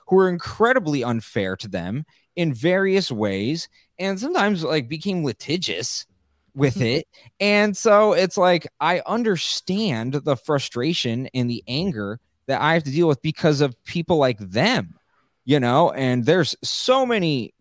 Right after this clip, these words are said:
Speaker 1: good Jewish people who don't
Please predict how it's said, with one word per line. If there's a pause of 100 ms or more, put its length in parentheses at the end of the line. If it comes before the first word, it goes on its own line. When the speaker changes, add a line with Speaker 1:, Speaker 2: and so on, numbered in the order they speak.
Speaker 1:
good
Jewish
people (220)
who (300)
don't